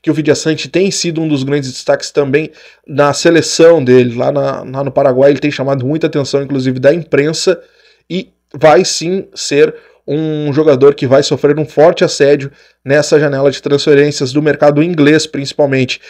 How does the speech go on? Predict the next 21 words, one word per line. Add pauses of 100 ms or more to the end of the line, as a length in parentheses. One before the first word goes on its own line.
(180)
Tem
vídeo
aqui
no
canal,
foi
um
dos
últimos
vídeos
que
eu
postei, (360)
então (720)
dá
uma
conferida (220)
que
eu
te
contei